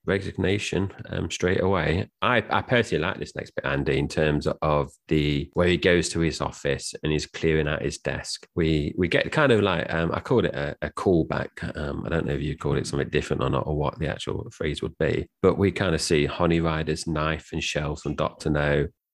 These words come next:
We've got Red Grant's watch and the gold sovereigns as well from, from Russia with Love. We've also got the, um, the rebreather from Thunderball as well. And when he's kind of clearing out his desk, you've got those little music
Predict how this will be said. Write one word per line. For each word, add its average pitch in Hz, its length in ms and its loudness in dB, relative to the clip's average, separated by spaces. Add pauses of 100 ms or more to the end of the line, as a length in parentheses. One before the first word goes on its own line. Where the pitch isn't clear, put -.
(260)
We've 73 200 -2
got - 240 -2
Red 82 260 0
Grant's - 880 -4
watch 82 640 0
and 76 380 0
the 76 180 0
gold 80 400 0
sovereigns 78 600 0
as 78 140 -6
well 80 240 2
from, 76 500 -6
from 82 200 -8
Russia 80 240 -4
with 76 200 0
Love. 80 380 0
We've 92 140 4
also 101 320 4
got - 260 0
the, 76 420 2
um, 73 280 -2
the 80 140 2
rebreather 82 800 2
from 80 240 -2
Thunderball 73 580 -2
as - 140 -8
well. 80 460 0
And 80 300 0
when 104 240 4
he's 95 160 2
kind 95 200 -2
of 85 120 0
clearing 87 380 2
out 80 160 0
his - 160 -8
desk, - 380 -4
you've 80 160 -2
got - 160 -2
those 78 220 0
little 73 420 0 (140)
music 78 800 2